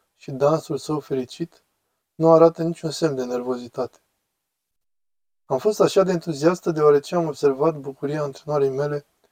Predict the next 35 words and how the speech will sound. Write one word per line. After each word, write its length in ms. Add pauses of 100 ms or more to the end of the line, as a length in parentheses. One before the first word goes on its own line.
(200)
care 200
zâmbea 280
la 120
fel 200
ca 140
și 140
mine.” 320 (720)
Reporter: 560 (540)
„Una 280
dintre 320
concurentele 640
care 240
va 160
face 300
ceva 280
deosebit 540 (380)
pentru 260
a-și 160
ajuta 340
echipa.” 420 (1080)
Cursa 320
de 80
o 80
sută 180
de 80
metri 300
garduri 440
este 480
departe 560
de 120
ceea 280
ce 140
nu 100
este 220
specialitatea 840